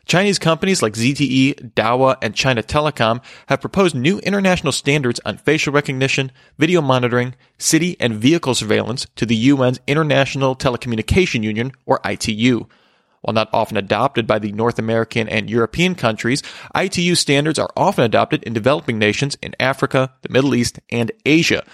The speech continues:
where the Chinese government supplies infrastructure and surveillance tech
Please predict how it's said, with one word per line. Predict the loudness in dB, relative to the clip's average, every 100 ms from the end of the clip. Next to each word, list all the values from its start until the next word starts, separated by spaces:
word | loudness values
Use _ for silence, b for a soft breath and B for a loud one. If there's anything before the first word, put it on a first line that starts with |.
| B B
where | -4 -2
the |
Chinese | 0 2 2 2
government | 0 2 0 -2
supplies | -4 -2 -2 -4
infrastructure | -2 -2 0 0 0 -2 -2
and | -2 -2
surveillance | -2 0 0 0 -4 -4
tech | -2 -4